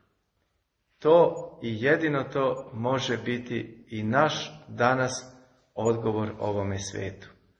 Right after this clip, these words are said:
Naša zajednica, ovakva kakva je,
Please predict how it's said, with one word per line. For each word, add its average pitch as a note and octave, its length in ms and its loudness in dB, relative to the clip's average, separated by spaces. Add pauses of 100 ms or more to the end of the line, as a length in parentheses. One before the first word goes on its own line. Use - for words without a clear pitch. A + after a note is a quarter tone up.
(420)
Naša C#3+ 340 2
zajednica, A#2+ 760 4 (540)
ovakva A2+ 540 0
kakva C3 360 0
je, B2 400 0